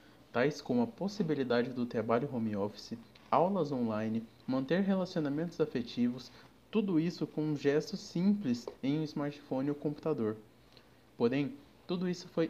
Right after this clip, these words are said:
intensificado após o isolamento social imposto como medida ao surgimento do novo coronavírus, como uma forma de mantermos a rotina diária.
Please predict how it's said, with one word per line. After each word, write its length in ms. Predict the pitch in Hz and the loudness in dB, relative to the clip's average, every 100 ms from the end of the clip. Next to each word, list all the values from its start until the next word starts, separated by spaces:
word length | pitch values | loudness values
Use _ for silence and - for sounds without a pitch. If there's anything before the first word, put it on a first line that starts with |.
| - | 2
intensificado 1000 | 208 220 208 208 - 196 - 127 135 135 - | 2 6 4 2 -6 -6 0 2 2 2 0
após 340 | 117 139 139 | 2 2 0
o 60 | 151 | 0
isolamento 560 | 147 139 135 147 170 | 0 0 0 -2 -4
social 560 | 175 160 - 123 123 - | -6 -6 -2 0 0 0
imposto 500 | 147 147 143 143 - | -4 -2 -2 -2 -4
como 240 | - 151 | -4 -2
medida 600 | 151 160 139 120 127 117 - | 0 0 0 0 2 2 2
ao 160 | 113 | 0
surgimento 680 | 117 202 208 180 151 151 - | 0 2 2 2 0 -2 -4
do 160 | 131 | 0
novo 380 | 120 120 147 175 | 4 4 2 -2
coronavírus, 920 | - 170 160 165 170 120 110 104 - - - - - - | -2 -2 0 0 0 2 0 0 -6 -14 -20 -20 -20 -12
como 200 | - 190 | -2 2
uma 200 | 226 226 | 6 4
forma 280 | - 175 180 | 4 2 2
de 120 | 170 | 0
mantermos 640 | 180 214 190 - 147 170 156 | 0 0 0 2 0 2 0
a 60 | |
rotina 380 | 151 147 151 151 | 2 0 0 -2
diária. 540 | 147 170 101 98 98 | -2 0 2 2 0